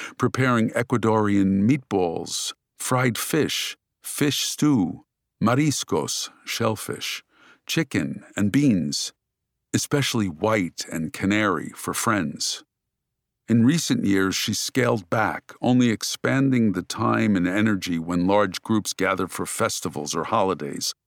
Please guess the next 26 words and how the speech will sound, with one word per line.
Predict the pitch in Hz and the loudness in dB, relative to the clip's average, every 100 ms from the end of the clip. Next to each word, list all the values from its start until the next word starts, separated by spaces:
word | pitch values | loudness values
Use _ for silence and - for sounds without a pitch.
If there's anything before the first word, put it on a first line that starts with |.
| _ _ _ _ _ _ | _ _ _ _ _ _
She's | - 131 - | 0 0 0
skilled | - 170 170 123 | 0 0 2 2
enough | 92 85 - | 0 0 -2
that | - 90 | -4 0
in | 98 101 - | 2 0 -2
Ecuador, | 135 107 87 80 67 65 - - - | -4 -2 -2 -2 -4 -6 -12 -20 -10
she | - 110 | -2 0
worked | 104 139 - | 2 0 -2
for | - 113 | -2 -2
a | |
time | - 117 117 110 | 0 0 2 2
in | 92 | 4
restaurants | 110 110 - 92 87 | 2 0 -2 -2 -2
that | 95 90 | -4 -4
served | - 113 104 - - | 0 0 0 -4 -10
traditional | - 123 131 131 139 131 | -2 0 2 2 2 2
dishes | 101 147 - 73 127 - - - - | 2 0 0 -4 -6 -8 -10 -12 -6
as | 101 101 | -4 -2
what | 101 113 | -2 -2
she | - 107 | -2 -4
calls | - 113 101 95 - - - | 0 2 4 2 -4 -10 -6
the | 107 | -2
cook, | - 190 - - - _ _ - | 0 0 -2 -12 -16 _ _ -2
meaning | 101 104 98 92 | 2 4 2 0
the | 95 | -2
chef. | - - - - - | -2 0 -2 -4 -10